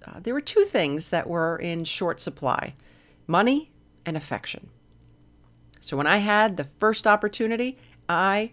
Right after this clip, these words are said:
ran as far away from God as possible. And I ran right into my first failed marriage. I was twenty-three years old,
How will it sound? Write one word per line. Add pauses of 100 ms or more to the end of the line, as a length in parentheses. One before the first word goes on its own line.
ran
as
far
away
from
God (300)
as
possible. (480)
And
I
ran (180)
right
into
my
first
failed
marriage. (600)
I
was
twenty-three
years
old,